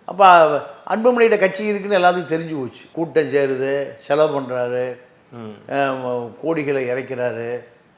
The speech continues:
Speaker 1: ஆ?
Speaker 2: அப்ப பையன் அ தி மு க போனா அப்பா தி மு கவுக்கு போயிடுவாரா?
Speaker 1: இல்ல, தி மு கவுக்கு போக மாட்டார். குடும்பம், ஆ, கூடி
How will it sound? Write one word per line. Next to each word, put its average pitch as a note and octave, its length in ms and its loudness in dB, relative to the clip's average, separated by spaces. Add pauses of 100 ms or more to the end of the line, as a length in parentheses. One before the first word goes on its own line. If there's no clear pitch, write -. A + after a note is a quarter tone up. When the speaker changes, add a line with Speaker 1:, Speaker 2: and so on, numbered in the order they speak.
Speaker 1:
ஆ? E3+ 180 2 (360)
Speaker 2:
அப்ப B2+ 360 -2
பையன் F3 420 -2
அ F3 80 0
தி F#3 100 -8
மு F3 120 -4
க E3 140 0
போனா E3+ 200 -2
அப்பா E3+ 240 0
தி E3 160 -10
மு D#3+ 80 -10
கவுக்கு C3 280 -6
போயிடுவாரா? A2+ 280 -10 (760)
Speaker 1:
இல்ல, F#3 120 -4
தி G#3 180 -8
மு G#3+ 140 -2
கவுக்கு F3 300 2
போக D3 140 0
மாட்டார். A2+ 300 -8 (600)
குடும்பம், D#3 800 -2 (420)
ஆ, C3 100 -4
கூடி C3 800 -4